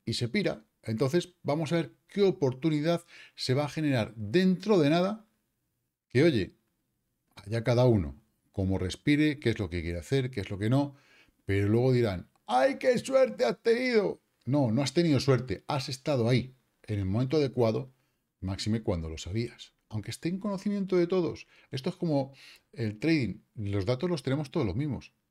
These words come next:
¿Tenemos todos los mismos resultados? Niet. No. Por cierto, en los copy trading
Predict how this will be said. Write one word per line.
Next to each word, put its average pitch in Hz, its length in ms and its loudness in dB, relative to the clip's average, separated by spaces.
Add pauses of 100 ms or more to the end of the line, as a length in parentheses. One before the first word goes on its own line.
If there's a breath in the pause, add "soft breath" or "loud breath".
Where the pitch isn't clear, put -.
(580)
¿Tenemos 127 300 -2
todos 143 140 0
los 127 100 2
mismos 120 180 0
resultados? 117 580 -6 (600)
Niet. 101 400 -2 (500)
No. 120 440 2 (480)
Por 107 140 2
cierto, 143 400 0 (380)
en 104 120 -2
los 123 160 2
copy 156 200 4
trading 104 400 2